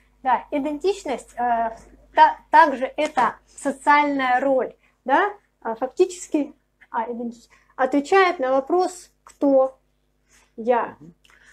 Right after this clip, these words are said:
Speaker 2: Кто, кто я как набор, как набор вот этих вот ценностей, там еще, то есть человек-бренд вот такой вот, да?
Speaker 1: Мгм.
Speaker 2: То есть, э, ну и да, и человек-бренд, то есть, э, за некоторыми фамилиями у нас стоит известный и понятный, например, набор ценностей, критериев и всего остального.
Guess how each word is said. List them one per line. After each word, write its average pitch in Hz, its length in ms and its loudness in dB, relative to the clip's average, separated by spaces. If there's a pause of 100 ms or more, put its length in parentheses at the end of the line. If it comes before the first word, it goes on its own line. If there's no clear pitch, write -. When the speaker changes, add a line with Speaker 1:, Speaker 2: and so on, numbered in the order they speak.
Speaker 2:
Кто, 196 260 4
кто 202 220 2
я 196 160 6
как 185 240 0
набор, 165 420 0
как - 200 -6
набор 156 320 2
вот 131 140 0
этих - 260 -8
вот - 160 -6
ценностей, 175 720 -2
там 117 220 -6
еще, 165 200 -8
то - 80 -8
есть 113 120 -8
человек-бренд 143 720 6
вот 107 120 -10
такой 101 300 -4
вот, 87 160 -6
да? 160 220 2 (440)
Speaker 1:
Мгм. 240 220 -14
Speaker 2:
То 302 60 -6
есть, - 280 -14
э, 104 500 -6
ну 139 220 -6
и 180 160 -6
да, 160 180 2
и 131 140 -6
человек-бренд, 170 680 -4
то 131 60 -16
есть, - 180 -18
э, 120 380 -6
за 139 140 -4
некоторыми 165 440 -8
фамилиями 139 680 -6
у 120 100 -12
нас 139 260 -6
стоит 135 440 -8
известный 117 500 -8
и - 120 -16
понятный, 123 500 -6
например, 107 420 -8
набор 113 460 -4 (340)
ценностей, 135 440 -6
критериев 110 520 -4
и 95 60 -18
всего 113 280 -8
остального. 101 600 -10